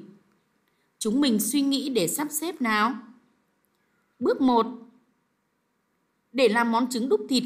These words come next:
cần phải thực hiện bốn bước. Bước một đó là cho dầu ăn vào chảo,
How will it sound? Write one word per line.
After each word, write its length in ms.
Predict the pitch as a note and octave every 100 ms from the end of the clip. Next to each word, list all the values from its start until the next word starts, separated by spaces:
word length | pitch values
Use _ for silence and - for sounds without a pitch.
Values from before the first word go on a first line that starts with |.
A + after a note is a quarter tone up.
| -
cần 160 | A3 G3+
phải 100 | G#3
thực 160 | - G3+
hiện 240 | A3+ G#3+
bốn 200 | G3 A#3+
bước. 340 | E4 A4+ - - _ -
Bước 240 | C#4+ G4
một 340 | B3 A3 G3+ - -
đó 240 | F3+ F3+
là 580 | C#4+ C4+ G#3 G#3 A#3+ A3 - _ _ _ _ _ _ _ _ _ _ _ _ _ _ _ _ _ _ _ _ _ _
cho 240 | - F4+
dầu 320 | E4 G3+ G#3 G3+
ăn 300 | A#3+ D4+ A#3+
vào 240 | G3+ F3
chảo, 340 | E3+ G3+ E3+